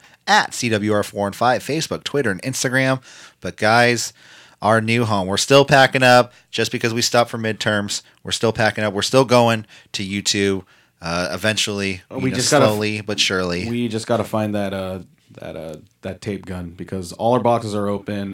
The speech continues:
Speaker 2: and everything fell out. Now we have to reorganize everything.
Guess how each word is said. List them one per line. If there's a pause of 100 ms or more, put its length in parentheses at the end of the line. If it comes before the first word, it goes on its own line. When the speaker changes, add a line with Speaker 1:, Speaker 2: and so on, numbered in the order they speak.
Speaker 2:
and
everything
fell
out.
Now
we
have
to
reorganize
everything.